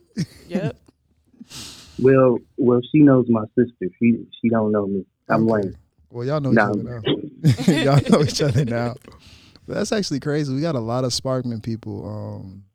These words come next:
Speaker 3: that's, like, really talented and gifted. 'Cause, like, Wade, um, my boy Eric Kane, just a lot of people. So that's cool.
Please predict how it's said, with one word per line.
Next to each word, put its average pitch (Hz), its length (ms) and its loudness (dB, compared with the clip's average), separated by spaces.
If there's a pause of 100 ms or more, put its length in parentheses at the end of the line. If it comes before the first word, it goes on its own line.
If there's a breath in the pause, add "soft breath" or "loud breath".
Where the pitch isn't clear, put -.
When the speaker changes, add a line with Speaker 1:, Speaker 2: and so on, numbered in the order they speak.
Speaker 3:
that's, 131 200 -6
like, 160 140 0
really 156 280 -2
talented 151 480 -8
and 117 100 -10
gifted. 131 380 -10 (120)
'Cause, 110 160 -12
like, 104 240 -10
Wade, 120 840 -8
um, 107 560 -14
my 117 120 -10
boy 110 180 -8
Eric 113 300 -10
Kane, 117 300 -8
just 151 160 -10
a 139 40 -6
lot 131 200 -4
of 120 60 -8
people. 127 280 -8
So 95 140 -10
that's 160 180 -8
cool. 156 260 -8